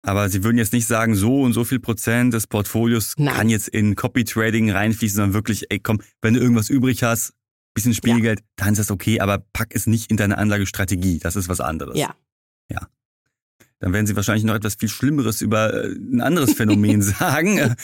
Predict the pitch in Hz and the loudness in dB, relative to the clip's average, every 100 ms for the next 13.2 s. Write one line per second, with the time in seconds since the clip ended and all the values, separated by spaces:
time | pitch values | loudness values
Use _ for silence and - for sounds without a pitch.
0 | 285 233 - - 190 - 117 104 - - | -6 -6 -6 -6 -4 -2 0 2 2 2
1 | 123 - 110 120 123 135 127 120 120 95 | 0 0 2 2 2 2 0 0 0 0
2 | 110 101 - 107 107 101 _ _ - - | 0 -2 -2 0 0 -2 _ _ -6 0
3 | 156 151 107 107 131 135 127 123 127 120 | 2 2 2 2 2 2 2 0 2 2
4 | 113 110 151 - 131 131 127 120 120 110 | 2 2 0 -2 -2 0 2 2 0 0
5 | 117 104 127 123 113 123 - 123 127 123 | -4 -2 -2 0 0 0 -4 -2 -2 0
6 | 139 139 - - - 104 120 - 98 110 | 0 -2 -8 -20 -6 -2 -2 0 2 2
7 | 104 104 101 95 - 110 117 101 - 107 | 2 2 0 0 -2 0 -2 -4 -2 0
8 | 113 104 90 - - - 120 113 113 147 | 2 2 0 -4 -6 0 4 4 4 4
9 | 120 95 95 - - 107 101 104 95 95 | 4 2 0 -4 -4 -4 0 0 2 0
10 | 98 127 - - - - - 110 110 110 | 2 0 -2 -10 -14 -16 -6 0 2 4
11 | 117 - 101 113 - 104 117 - 98 90 | 2 0 -2 -2 -2 0 0 0 -2 -2
12 | 98 123 117 - - - - 92 87 87 | 0 2 0 -4 -8 -6 -2 2 2 2
13 | 78 78 | 0 -2